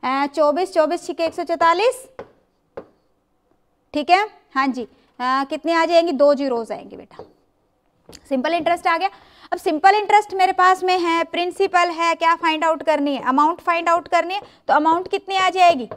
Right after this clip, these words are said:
दोनों को ऐड अप कर दोगे, दोनों को ऐड करेंगे, वैल्यू कितनी आ गई, ज़ीरो ज़ीरो चार, चार और चार आठ और तीन, थ्री एट फ़ोर डबल ज़ीरो, थ्री एट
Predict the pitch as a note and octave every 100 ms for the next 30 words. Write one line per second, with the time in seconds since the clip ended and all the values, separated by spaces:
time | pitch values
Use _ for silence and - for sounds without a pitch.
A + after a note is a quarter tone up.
0 | G3 A#3 A3+ C4 D4 E4 F#4+ F#4 G4 F4+
1 | G4+ A4 _ _ - C#4+ D4+ E4+ E4+ D#4
2 | D#4+ F4 F4+ F#4 F#4+ D4+ D4 E4+ E4 E4+
3 | D#4 D4 C4 C4 C#4 D4 D#4 D#4+ C4+ C4+
4 | C4+ C#4 C#4+ C#4 B3+ A#3+ C4+ E4 _ _
5 | _ _ - C4 B3+ C#4 C#4+ C#4 C4+ -
6 | A#3+ B3 C#4 C#4 C#4 - - - _ _
7 | _ - - - D#4 E4 E4 E4 F4 D#4
8 | C#4+ B3 G#3+ G#3+ G3+ - - C#4+ D#4+ C4
9 | C4 D4 -